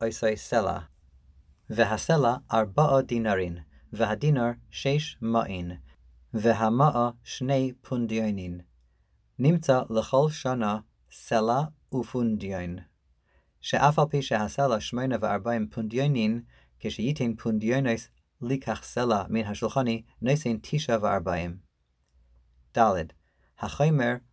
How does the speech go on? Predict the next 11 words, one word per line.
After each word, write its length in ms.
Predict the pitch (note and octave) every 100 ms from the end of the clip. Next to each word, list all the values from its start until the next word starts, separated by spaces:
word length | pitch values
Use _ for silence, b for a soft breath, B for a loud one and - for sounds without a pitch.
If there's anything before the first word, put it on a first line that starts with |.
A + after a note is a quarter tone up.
| _ _
הוא 260 | D#3 C#3+ C3 -
הקור, 460 | A2 - B2 G2 E2 - _ _ _ _ _ _ _ -
והוא 340 | A2 A2 C#3
שני 580 | - - A#2+ C#3 C3+ B2
לסכין, 680 | A#2+ A2+ - A2 G#2+ F2+ F2 F2+ - _ _ _ _ _ _ _ _ _ -
והלסך 800 | G#2+ G#2 G#2+ C3 D3 A2 A2 - - _ _
חמש 480 | - G#2+ B2 D#3+ -
עשרה 300 | A#2+ - A#2 A2+
שאין. 520 | - A2+ G2+ F#2+ F2 F2+ _ _ _ _ b b b -
נמצא 360 | C#3 D#3 C#3
החומר 500 | A#2 G#2+ C#3 C#3+ A#2